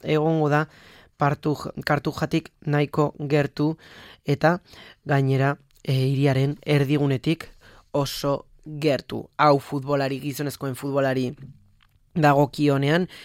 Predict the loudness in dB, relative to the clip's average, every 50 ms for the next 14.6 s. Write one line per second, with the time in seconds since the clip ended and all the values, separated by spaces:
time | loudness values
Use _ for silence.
0 | -14 -8 -6 -4 -2 -2 -2 -2 -2 -4 -2 -2 0 0 -2 -4 -6 -6 -8 -8
1 | -6 -6 -4 -2 -2 -2 0 0 0 0 2 0 0 -4 -6 -4 -2 -2 0 0
2 | 0 0 -2 -2 -6 -16 -20 -20 -18 -20 -18 -10 -6 -6 -6 -4 -2 0 0 2
3 | 4 4 2 2 0 -4 -10 -14 -16 -18 -20 _ -8 -2 2 2 2 2 0 -2
4 | 0 0 0 2 2 2 2 2 2 0 -2 -2 -2 -2 0 2 2 2 2 2
5 | 2 0 0 -2 -2 -4 -4 -2 -2 0 -2 -2 -2 -2 0 2 2 2 2 2
6 | 2 4 4 2 2 2 2 2 2 2 0 0 -2 -2 -2 -2 -2 -2 -4 -2
7 | -2 -2 0 -2 -2 -6 -10 -20 -20 -20 -20 -14 -6 0 2 4 4 4 4 4
8 | 2 2 0 0 0 -2 -2 -2 0 0 0 -2 -4 -8 -10 -10 -8 -6 -4 -2
9 | -2 0 0 2 2 2 2 2 0 0 0 2 2 2 2 2 2 0 0 0
10 | -4 -12 -20 -20 -14 -10 -6 -6 -2 0 2 2 2 0 -2 -4 -2 0 2 4
11 | 4 4 2 -2 -4 -4 -6 -4 0 0 0 2 0 0 0 0 -2 -2 -4 -4
12 | -6 -4 -2 -2 -2 -4 -4 -6 -8 -8 -8 -8 -4 -4 -4 -2 -2 -2 -2 -2
13 | -4 -6 -6 -6 -4 -2 -2 -2 -2 -4 -4 -2 -2 0 0 -2 -2 -4 -4 -4
14 | -4 -4 -6 -6 -6 -4 -4 -2 0 0 -2